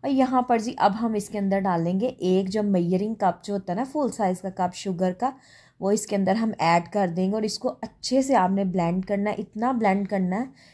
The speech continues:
कि जो आपने शुगर जो है ना डाली है ना, वो अच्छे से ब्लेंड हो जाए।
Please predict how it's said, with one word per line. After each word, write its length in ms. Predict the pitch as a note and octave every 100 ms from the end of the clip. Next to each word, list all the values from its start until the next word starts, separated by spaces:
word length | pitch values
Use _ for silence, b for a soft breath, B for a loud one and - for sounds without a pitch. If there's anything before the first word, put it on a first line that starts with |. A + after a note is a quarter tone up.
| B -
कि 100 | G#3+
जो 120 | A3
आपने 340 | F#3+ G3+ G#3 A3+
शुगर 440 | - G3 G3 G#3
जो 120 | G3+
है 120 | G#3+
ना 120 | G3 G#3+
डाली 360 | G3+ F3 F3+
है 100 | G3+
ना, 100 | G3+
वो 160 | G#3 G#3+
अच्छे 220 | G3+ -
से 140 | G3 G#3+
ब्लेंड 400 | F#3 F3 F3+ G3
हो 160 | G#3+
जाए। 260 | F#3 G#3 G3